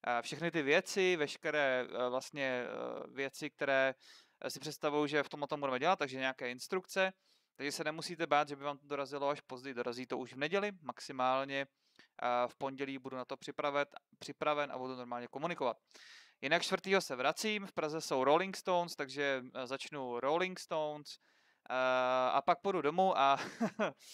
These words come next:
začneme se do toho pořádně opírat. No a myslím si, že červenec bude prostě vynikající věc, stejně jako je vynikající aktuální U S D J P I.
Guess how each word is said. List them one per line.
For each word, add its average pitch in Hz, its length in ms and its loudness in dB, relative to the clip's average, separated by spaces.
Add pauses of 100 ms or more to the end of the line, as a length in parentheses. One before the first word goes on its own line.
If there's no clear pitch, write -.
(260)
začneme 147 440 -2
se 151 140 -6
do 131 80 -4
toho 135 240 0
pořádně 120 400 -2
opírat. 127 380 -4 (380)
No 160 140 6
a 165 120 6
myslím 156 240 -6
si, 139 80 -16
že 147 120 -6
červenec 131 400 -4
bude 123 360 2
prostě 120 760 -4
vynikající 123 720 -8
věc, 139 300 2
stejně - 600 -10
jako 180 200 -2
je 147 80 2
vynikající 131 560 -4
aktuální 120 460 -6
U 120 100 -10
S 117 100 -8
D 120 120 -4
J 117 100 -2
P 120 160 -2
I. 147 160 0